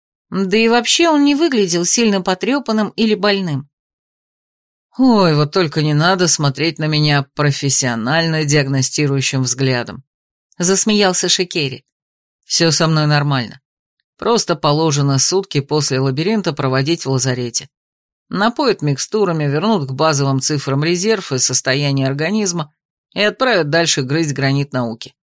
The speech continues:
"Отлично", кивнула Милли, топчась на пороге и не зная, как себя вести дальше.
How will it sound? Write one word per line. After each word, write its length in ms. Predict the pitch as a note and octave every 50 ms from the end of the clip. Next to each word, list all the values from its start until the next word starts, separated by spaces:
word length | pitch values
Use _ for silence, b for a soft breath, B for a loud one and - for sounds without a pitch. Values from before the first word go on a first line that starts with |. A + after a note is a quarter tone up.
| _ _ _ _ _ _ _ _ _ _ _ _ _ _ _ _
"Отлично", 680 | - B3+ C#4+ C#4+ - B3 A#3+ A#3+ A3+ - - - G#3 - _ _ _ _ _ _ _ _ _ _
кивнула 420 | - - A3+ A3+ A#3 A#3 A3+ G#3+
Милли, 320 | G3+ G3+ A3+ C4+ C#4+ B3 G#3+
топчась 460 | G#3 - F3+ F3+ - - A3+ G#3+ -
на 100 | G3+ F#3
пороге 400 | - - G3+ B3+ D4+ C4 G3+ F#3
и 60 | F3+
не 140 | F3+ F3+ F3+
зная, 300 | F3 G3 A#3+ C4 A#3+ G#3
как 180 | - G3+ G3 -
себя 240 | - G3 F3+ F3+
вести 320 | F3 F3+ F3 - - - F3+
дальше. 420 | E3 E3 D#3 C3+ C3 - - -